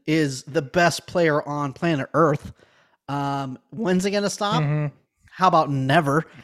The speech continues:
Speaker 1: Uh, it just, this guy's just on fire. You wanna talk shit about him? That's fine. He's gonna hit a two-run home run to go ahead of your team. Like, I just, I wanna know what was said. I don't think anyone, anything's really came out. There's been, like, um, you know,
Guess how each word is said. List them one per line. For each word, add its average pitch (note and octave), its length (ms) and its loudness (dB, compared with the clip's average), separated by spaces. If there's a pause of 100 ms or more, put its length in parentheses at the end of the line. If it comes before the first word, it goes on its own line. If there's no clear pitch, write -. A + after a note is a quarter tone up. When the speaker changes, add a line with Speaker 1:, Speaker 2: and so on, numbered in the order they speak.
(280)
Speaker 1:
Uh, D#3+ 480 2 (920)
it - 80 -6
just, F3+ 260 -6
this E3 240 0
guy's F#3 280 2
just - 260 -4 (240)
on E3+ 160 4
fire. G#3+ 280 4
You C#3 140 2
wanna D#3+ 160 0
talk E3+ 200 -6
shit - 200 -6
about G#3 280 0
him? F3+ 100 -12
That's E3 180 0
fine. A3 320 -4
He's D3+ 200 -2
gonna D#3+ 280 -2 (440)
hit G3 200 6
a E3 80 6
two-run G3+ 400 2
home F#3+ 240 0
run G3+ 160 2
to F3 60 -2
go E3+ 200 0
ahead E3+ 160 -2
of F3 60 -4
your D#3 100 -6
team. F#3 320 -10
Like, E3 160 -18
I D3 100 -8
just, C#3+ 220 -10 (480)
I G#3+ 140 4
wanna E4 240 6
know A3+ 140 4
what F3+ 160 2
was D3 140 0
said. C3 400 0
I - 80 -2
don't F#3+ 140 4
think G#3+ 140 2
anyone, G3 360 0
anything's F3 380 -2
really D#3+ 240 -6
came D3+ 280 -4
out. C#3 400 -2
There's C#3 220 -6
been, D3+ 240 -4
like, C3+ 280 -8
um, B2 420 -6 (220)
you C#3 100 -4
know, B2 380 -8